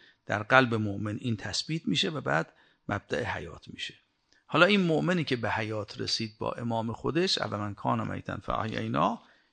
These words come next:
این کافی نیست، یه مرحله دیگه هم هست. «و جعلنا له نوراً یمشی به فی الناس». خدای متعال در یه منزلت دیگری دوباره یه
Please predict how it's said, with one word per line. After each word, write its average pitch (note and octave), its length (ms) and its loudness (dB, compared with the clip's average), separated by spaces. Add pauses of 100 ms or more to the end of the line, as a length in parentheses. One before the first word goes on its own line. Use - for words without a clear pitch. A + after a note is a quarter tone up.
این F3+ 140 2
کافی A#2+ 340 0
نیست، C3 240 0
یه D3 60 4
مرحله A2 500 0
دیگه G#2 260 -8
هم G2 80 -6
هست. - 340 -10
«و G#2+ 40 -4
جعلنا G#2+ 460 -4
له G2+ 160 -6
نوراً C3 540 4 (600)
یمشی A2 400 4
به F#2+ 100 -12 (180)
فی - 100 -12
الناس». - 560 -12 (520)
خدای A2 240 -4
متعال B2+ 260 -2
در A2+ 180 -2
یه A#2+ 140 -2
منزلت G#2 680 -4
دیگری A#2+ 380 -2
دوباره B2 300 0
یه D#3 180 -2